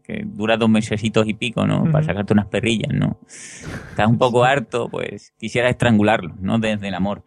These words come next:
Speaker 1: Una, una pareja que me encantaba era una pareja de abuelos, ¿no? Que, que eran un,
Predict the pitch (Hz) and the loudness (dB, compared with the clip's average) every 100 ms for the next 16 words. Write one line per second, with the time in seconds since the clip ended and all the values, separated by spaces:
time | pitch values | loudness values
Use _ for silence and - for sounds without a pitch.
0 | _ _ 135 151 175 170 165 - 151 165 | _ _ -4 -2 0 0 0 0 -2 0
1 | 160 156 147 143 143 143 139 131 123 113 | 0 0 -2 -2 -2 -4 -4 -2 -2 0
2 | 139 147 151 156 151 151 147 147 131 117 | 0 2 2 0 0 -2 -2 -4 -2 0
3 | 143 127 120 _ _ - 120 135 - _ | -2 -2 -6 _ _ -6 -4 -4 -10 _
4 | _ - 127 123 120 120 117 113 113 123 | _ -6 -2 0 2 0 0 -2 -2 0
5 | 123 147 160 147 127 113 127 113 | 2 2 4 4 2 2 -2 -2